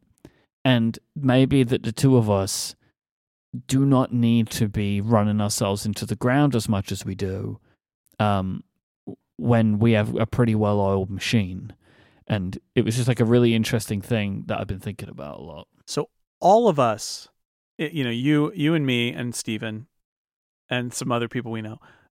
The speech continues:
Speaker 2: it's been seven or eight-ish years
Speaker 1: Mm-hmm.
Speaker 2: that we've been out on our own.
Speaker 1: Yep.
Speaker 2: A-, and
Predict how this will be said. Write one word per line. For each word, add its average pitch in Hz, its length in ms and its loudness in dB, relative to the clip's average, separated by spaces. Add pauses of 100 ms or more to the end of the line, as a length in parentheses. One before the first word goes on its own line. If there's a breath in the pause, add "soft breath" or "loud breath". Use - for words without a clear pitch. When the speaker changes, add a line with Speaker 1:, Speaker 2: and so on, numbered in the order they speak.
(120)
Speaker 2:
it's 160 180 -2
been 156 460 0 (520)
seven 202 380 0
or 170 100 2
eight-ish 151 600 0
years 120 480 -6 (320)
Speaker 1:
Mm-hmm. 139 220 -10 (520)
Speaker 2:
that 143 140 2
we've 139 120 2
been 135 140 2
out 123 160 2
on 120 140 -2
our 110 180 -4
own. 104 240 -16 (220)
Speaker 1:
Yep. 135 260 -6 (340)
Speaker 2:
A-, - 80 -6 (160)
and 156 320 0